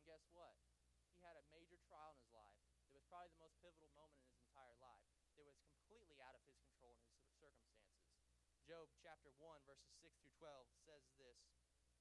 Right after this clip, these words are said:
"One day the angels came to present themselves before the Lord, and Satan also came with them. The Lord said to Satan, 'Where have you come from?' Satan answered the Lord, 'From roaming through the earth, going back and forth.'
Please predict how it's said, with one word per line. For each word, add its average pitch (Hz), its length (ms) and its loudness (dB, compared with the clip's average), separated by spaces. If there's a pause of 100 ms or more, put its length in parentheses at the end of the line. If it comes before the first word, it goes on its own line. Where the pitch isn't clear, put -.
"One 196 240 6
day 151 400 6 (320)
the 131 160 2
angels 170 480 2
came 156 160 2
to - 160 -10
present 139 480 -2
themselves 123 560 -2
before 127 320 -6
the 135 80 -2
Lord, 135 320 2 (560)
and 160 80 0 (160)
Satan 202 320 4
also 143 320 0
came 160 240 2
with 185 160 2
them. - 160 -8 (560)
The 156 160 2
Lord 190 320 8
said 208 240 4
to 170 40 -2 (120)
Satan, 131 320 4 (240)
'Where 180 240 12
have 202 160 4
you 208 160 -2
come 240 320 6
from?' 113 240 -2 (240)
Satan 196 320 8
answered 180 320 -2
the 151 80 -4
Lord, 165 240 2
'From 147 160 -2
roaming 220 400 6
through 233 240 -2
the 220 80 -2
earth, 143 320 4 (320)
going 180 320 6
back 175 240 12
and 220 240 -2
forth.' 131 320 0